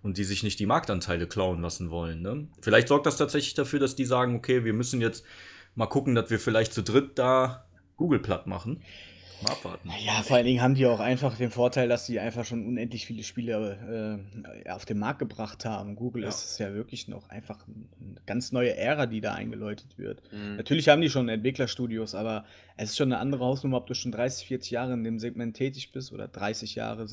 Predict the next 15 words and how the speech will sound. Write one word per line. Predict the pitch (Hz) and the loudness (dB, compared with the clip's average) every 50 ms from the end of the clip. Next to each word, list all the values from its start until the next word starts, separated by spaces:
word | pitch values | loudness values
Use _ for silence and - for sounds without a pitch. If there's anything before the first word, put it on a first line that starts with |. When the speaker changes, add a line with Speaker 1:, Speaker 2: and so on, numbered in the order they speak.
| - | -12
Speaker 2:
in | - 110 | -10 -8
dem, | 110 110 107 107 107 90 - | -6 -6 -6 -6 -8 -10 -10
äh, | - 104 110 110 | -10 -8 -8 -8
Segment | 107 117 113 - 110 110 110 104 | -6 -8 -8 -6 -6 -8 -6 -6
tätig | - 120 127 135 - - - | -4 -6 -6 -6 -8 -12 -12
bist | - 110 - | -12 -12 -10
oder | - 110 113 107 | -8 -8 -6 -6
halt | 104 110 110 104 - - - - - - - - - - - - - | -4 -4 -6 -6 -8 -16 -20 -20 -20 -20 -20 -20 -20 -20 -20 -20 -20
versuchst, | - - 131 113 107 135 156 156 - - - - | -6 -4 -4 0 0 0 0 0 -2 -10 -10 -8
ein | 120 117 117 | -6 -4 -2
neues | 120 123 131 135 135 127 - - | 0 0 2 2 2 0 0 -4
Segment | 123 113 - 113 117 120 123 123 - - - - _ _ _ _ _ | -6 -6 -4 -4 -2 -2 -2 -4 -6 -8 -18 -20 _ _ _ _ _
quasi | - 120 120 117 110 107 110 107 104 - - - | -2 0 0 0 0 -2 -6 -6 -8 -10 -14 -14
zu | - - | -12 -10
erschließen. | - - - - - 123 131 139 135 113 104 98 | -8 -8 -8 -6 -4 -4 -4 -4 -4 -8 -12 -12